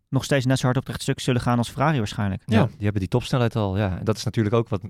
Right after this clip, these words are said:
Speaker 2: Mercedes al die jaren gehad heeft. En dat is nu echt wel helemaal gekanteld. Dat blijft ook nog steeds wel gek, vind ik.
Speaker 3: Ja. En hoe zit het bij Aston Martin? Want daar gaan we natuurlijk, eh, de, naar de vrijdag ook naar kijken. Ja, we weten vast niet de, de, de details daarvan. Maar wel leuk dat we daarnaar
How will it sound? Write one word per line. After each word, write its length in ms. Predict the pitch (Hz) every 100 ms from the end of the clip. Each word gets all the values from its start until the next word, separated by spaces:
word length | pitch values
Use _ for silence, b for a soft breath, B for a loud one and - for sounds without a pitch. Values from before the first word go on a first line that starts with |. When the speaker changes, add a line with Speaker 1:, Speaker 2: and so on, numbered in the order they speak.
| -
Speaker 2:
Mercedes 460 | 104 - 139 139
al 120 | - 120
die 100 | 120
jaren 260 | 113 110
gehad 240 | - 110 -
heeft. 300 | 101 95 101
En 60 |
dat 200 | 95 95
is 160 | 107 -
nu 120 | 110
echt 220 | - -
wel 120 | 107
helemaal 300 | 101 117 113
gekanteld. 440 | 107 107 131 120 80
Dat 80 | -
blijft 180 | 107
ook 80 | 131
nog 80 | 147
steeds 160 | 143 123
wel 100 | -
gek, 280 | 104 - _ _ -
vind 180 | 104
ik. 180 | 87 - _ -
Speaker 3:
Ja. 120 | 143 - _ _ _
En 100 | 143
hoe 40 | 143
zit 80 |
het 180 | 160 143
bij 20 |
Aston 220 | 160 147 147
Martin? 300 | 175 120 131
Want 120 | 151
daar 80 | 123
gaan 120 | 107
we 60 |
natuurlijk, 340 | 113 - 120 -
eh, 180 | 117 120
de, 120 | 120 -
naar 120 | 131
de 80 | 127
vrijdag 360 | 135 135 135
ook 100 | 139
naar 100 | 143
kijken. 320 | 139 117 -
Ja, 80 | 95
we 60 | 92
weten 240 | 101 -
vast 180 | - 113
niet 100 | 113
de, 120 | 110
de, 140 | 104 107
de 100 | 107
details 380 | 120 110 123 139
daarvan. 340 | 135 135 151 - b b
Maar 100 | -
wel 120 | 135 151
leuk 200 | 131 127
dat 100 | 123
we 60 |
daarnaar 240 | 131 120